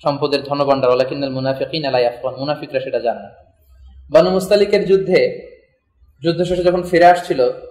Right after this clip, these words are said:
তখন একজন মুহাজির সাহাবী একটা কুয়া থেকে পানি নিচ্ছিলেন। আর এই, এই মুনাফিক আব্দুল্লাহ ইবনে উবাই ইবনে সালুলের এক বন্ধু মুনাফিক থেকে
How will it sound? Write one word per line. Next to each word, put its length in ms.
তখন 480
একজন 260
মুহাজির 440
সাহাবী 420
একটা 200
কুয়া 260
থেকে 200
পানি 220
নিচ্ছিলেন। 460
আর 280
এই, 360
এই 180
মুনাফিক 640
আব্দুল্লাহ 360
ইবনে 140
উবাই 340
ইবনে 160
সালুলের 380
এক 160
বন্ধু 300
মুনাফিক 400
থেকে 440